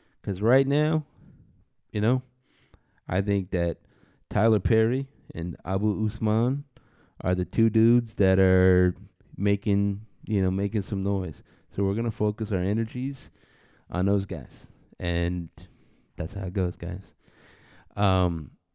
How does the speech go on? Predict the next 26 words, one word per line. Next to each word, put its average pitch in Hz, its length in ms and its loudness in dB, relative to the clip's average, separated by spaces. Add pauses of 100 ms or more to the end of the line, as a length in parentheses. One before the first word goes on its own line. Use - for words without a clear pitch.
(180)
coming 139 320 6
up, 139 180 4
what 110 200 4
is 90 80 0
it? 82 160 -6
F 110 200 0
I 113 120 2
U, 117 500 2 (560)
and 92 160 -2
then, 95 400 2
uh, 90 400 0
at 104 260 -4
Western 104 760 -2
Kentucky 107 680 -2 (580)
in 82 260 -4
Bowling 113 500 0
Green. 120 520 -2 (920)
And 95 140 0
then, 104 300 2
uh, 98 120 2
they 98 120 2
go 101 140 2
down 98 320 0
to, 90 360 -2
uh, 87 40 0
Murfreesboro. 135 920 0